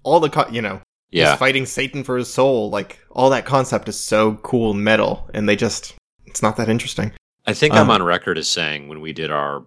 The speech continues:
Speaker 2: Marvelists Gist pod way back
Speaker 1: Yeah,
Speaker 2: when,
Speaker 1: yeah, yeah.
Speaker 2: that Ghost Rider is, I guess I'll just say he's my least favorite Marvel character. Like, the expectations and the fandom being where they're at
Speaker 1: Mm-hmm.
Speaker 2: compared to how much I actually enjoy reading Ghost Rider,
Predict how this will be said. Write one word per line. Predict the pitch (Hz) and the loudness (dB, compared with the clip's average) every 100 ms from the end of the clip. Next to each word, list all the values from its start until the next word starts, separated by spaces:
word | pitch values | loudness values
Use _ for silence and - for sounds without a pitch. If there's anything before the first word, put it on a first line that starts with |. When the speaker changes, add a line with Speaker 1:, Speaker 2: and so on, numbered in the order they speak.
| _ | _
Speaker 2:
Marvelists | 80 78 80 78 73 - - - 101 | -8 -2 -2 -2 -6 -8 -6 -8 -8
Gist | 87 85 - | -4 -2 -2
pod | - 104 104 107 - | 2 4 4 0 -2
way | 107 | 0
back | 107 120 | 4 6
Speaker 1:
Yeah, | 131 117 | 6 6
Speaker 2:
when, | |
Speaker 1:
yeah, | 110 107 | 2 2
yeah. | 104 101 104 _ _ | 0 -2 -6 _ _
Speaker 2:
that | - 92 85 - | 0 2 2 -2
Ghost | 104 90 - | -2 0 0
Rider | 92 82 76 76 76 | 0 0 0 -4 -6
is, | - 78 73 67 - - - _ _ | -8 -8 -8 -8 -6 -8 -12 _ _
I | 127 | 0
guess | 131 139 - | 4 2 4
I'll | 92 | 0
just | 82 78 | -2 -8
say | - 85 76 67 | -6 -6 -6 -10
he's | 82 76 | -16 -14
my | 76 | -14
least | 71 69 69 - | -14 -18 -16 -14
favorite | 80 76 78 | -12 -12 -14
Marvel | 78 73 71 | -14 -16 -16
character. | - 82 - 110 | -12 -12 -6 -2
Like, | 98 92 - - _ | 0 0 -2 -16 _
the | 110 110 | -4 0
expectations | 120 - 107 98 101 98 - 107 101 | 2 0 -4 -4 -4 -4 -6 -12 -12
and | 90 | -16
the | 78 | -18
fandom | - 87 85 90 110 113 | -18 -14 -14 -10 -10 -10
being | 113 113 113 | -6 -4 -2
where | 110 117 | 0 2
they're | 113 113 | 4 4
at | 117 123 127 - - | 4 2 -2 -14 -2
Speaker 1:
Mm-hmm. | 123 117 113 | 2 4 4
Speaker 2:
compared | 101 98 101 90 | 0 4 4 4
to | - 85 | 0 -2
how | - 92 | 0 0
much | 92 87 - | 2 0 0
I | 82 | -2
actually | 80 78 - - 85 80 | 0 0 0 -6 -8 -10
enjoy | 73 78 80 | -10 -6 -6
reading | 71 78 76 69 | -6 -8 -10 -10
Ghost | 76 73 - | -10 -8 0
Rider, | 98 113 127 | 2 2 0